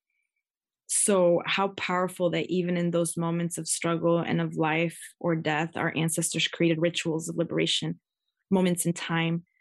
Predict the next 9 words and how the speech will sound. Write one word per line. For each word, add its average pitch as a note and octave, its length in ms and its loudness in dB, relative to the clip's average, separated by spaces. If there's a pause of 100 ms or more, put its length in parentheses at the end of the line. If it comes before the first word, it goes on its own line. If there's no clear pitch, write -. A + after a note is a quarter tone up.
spaces F#3+ 640 0
where F3 200 4
they F3 140 2
could F3 180 -2
experience F3 760 0
the - 80 0
beauty E3 480 2
of D#3+ 160 -2
life D#3+ 500 -2